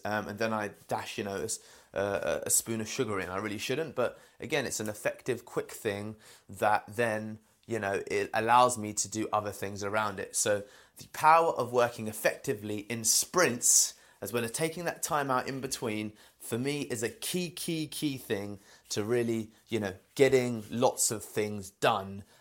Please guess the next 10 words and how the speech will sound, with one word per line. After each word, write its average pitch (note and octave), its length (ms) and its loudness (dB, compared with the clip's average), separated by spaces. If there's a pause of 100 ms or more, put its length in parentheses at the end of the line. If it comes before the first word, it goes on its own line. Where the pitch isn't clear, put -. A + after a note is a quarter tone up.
(180)
being A2 300 2
efficient, D3 560 -2 (320)
being G#2 360 -2 (600)
effective, - 920 -2 (440)
effectively A#2 800 -2
efficient, G2+ 680 -4 (280)
and G2 120 -10
producing A2 640 -2 (260)
high C3 360 2
quality A#2+ 840 0